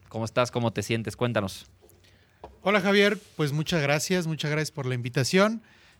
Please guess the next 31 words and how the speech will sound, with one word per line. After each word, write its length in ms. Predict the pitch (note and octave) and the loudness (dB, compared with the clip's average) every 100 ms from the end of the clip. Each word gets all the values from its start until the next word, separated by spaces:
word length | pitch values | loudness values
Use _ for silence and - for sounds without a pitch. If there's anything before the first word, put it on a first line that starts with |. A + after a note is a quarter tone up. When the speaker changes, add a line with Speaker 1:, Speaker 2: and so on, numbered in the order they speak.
| _ | _
Speaker 2:
Te 80 | C#3 | -2
agradezco 500 | C3 C3+ D3+ - D3+ | 0 0 0 0 0
mucho. 420 | D#3 E3 F#3 F#3 | 0 0 0 0
Y 80 | E3 | -2
como 240 | C#3 C#3 | -4 -2
bien 180 | C3+ D#3+ | 0 2
dices, 460 | E3+ E3+ F3+ E3+ - _ _ _ - | 2 2 0 -2 -6 _ _ _ -4
ya 160 | C#3+ | -2
son 160 | D3 D#3+ | 0 -2
muchos 260 | D#3 - | -2 -2
años 260 | D3 D3+ D3+ | 0 0 -2
los 180 | C3+ B2 | -4 -6
que, 360 | - B2 B2 - | -4 -4 -6 -8
los 180 | C3 A#2+ | -8 -6
que 120 | B2+ | -4
llevamos, 640 | B2 B2+ C#3+ C#3+ C3 - - - - _ - | -2 -2 -4 -4 -6 -8 -14 -20 -20 _ -6
eh, 160 | C3+ | -4
de 100 | C3 | 0
alguna 320 | C3 B2 D3+ C#3+ | 0 0 0 0
forma 320 | D#3 D3+ C#3+ | 0 0 -2
juntos. 580 | B2 E3+ E3 E3 - - _ _ _ _ - | -2 -2 0 -2 -2 -14 _ _ _ _ -12
Eh, 180 | C3 B2 | -8 -8
pues 240 | - A#2+ | -6 -4
desde 200 | B2 A#2 | -2 0
la 80 | B2 | -2
universidad 680 | B2+ B2 A#2 - C3+ E3 F#3 - - | -2 -4 -4 -4 0 0 -2 -8 -12
hemos 300 | C3+ C#3+ C3+ | -8 -6 -6
Speaker 1:
Ya 80 | B2 | -8
tiene 20 | |
Speaker 2:
estado, 340 | - C#3 C#3 | -4 -2 0
Speaker 1:
rato. 300 | C3+ A#2+ A2+ | 0 -2 -6